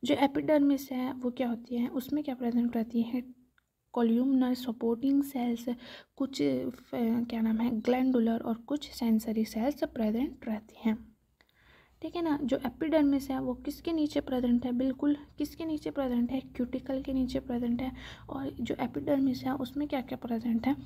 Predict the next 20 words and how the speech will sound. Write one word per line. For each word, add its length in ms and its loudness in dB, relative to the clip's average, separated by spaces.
columnar 800 4
supporting 640 0
cells, 440 -2
कुछ 240 -2
glandular 640 4
और 220 -4
कुछ 380 -4
sensory 640 2
cells 380 -4
present 540 0
रहती 300 2
हैं। 160 4
epidermal 680 2
gland 560 4
cells 500 0
secrete 760 -2
mucus। 520 4
इनमें 260 2
जो 100 0
epidermal 560 2